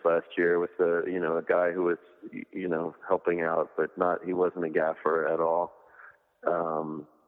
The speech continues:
so I kinda like to go back to doing things myself, and that, that just means less stuff,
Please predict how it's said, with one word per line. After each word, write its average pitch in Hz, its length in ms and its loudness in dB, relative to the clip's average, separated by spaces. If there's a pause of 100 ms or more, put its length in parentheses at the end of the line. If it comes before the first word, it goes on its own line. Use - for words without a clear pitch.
(340)
so 117 140 4
I 113 60 2
kinda 143 280 2
like 107 300 0
to 95 80 -6
go 101 180 2
back 95 320 0
to 78 160 -8 (100)
doing 104 380 2
things 87 160 -2
myself, 85 480 2 (280)
and 90 200 -2
that, 92 160 2 (720)
that 104 240 2
just 104 160 -4
means 104 280 0
less 92 260 2 (140)
stuff, 107 280 2